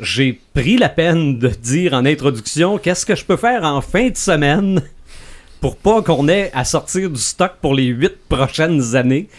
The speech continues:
Parce que aujourd'hui, on peut-tu dire univers étendu niveau un ?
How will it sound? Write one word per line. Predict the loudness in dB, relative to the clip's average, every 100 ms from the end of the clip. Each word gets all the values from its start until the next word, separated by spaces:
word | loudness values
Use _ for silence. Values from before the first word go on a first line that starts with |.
| -20 -20 -14 -4
Parce | -4 -4 -2
que | 0 0 -2
aujourd'hui, | -2 0 -2 -4 -4 -4 -6 -10 -2
on | -2
peut-tu | 0 -2 -4
dire | -4 -2 0 -2 -6 -16 _ -6
univers | 0 0 0 0 0 0
étendu | -2 -2 -2 -2 -4 -2 0 0
niveau | 0 0 2 2 2
un ? | 0 0